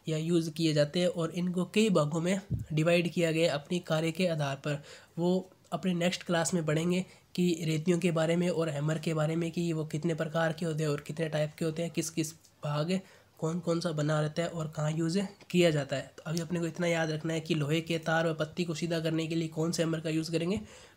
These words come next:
क्रॉस पिन है हैमर का यूज़ करेंगे। और हैमर एंड और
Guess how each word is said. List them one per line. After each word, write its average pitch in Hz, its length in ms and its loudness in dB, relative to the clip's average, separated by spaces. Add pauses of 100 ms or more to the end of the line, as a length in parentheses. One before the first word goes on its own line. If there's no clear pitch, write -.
क्रॉस 170 240 4
पिन 165 220 0
है 175 160 -4 (180)
हैमर 151 260 0
का 147 120 -2
यूज़ 147 200 -2
करेंगे। 139 340 -6 (480)
और 160 180 -2
हैमर 165 440 0 (100)
एंड 160 280 0 (240)
और 170 180 2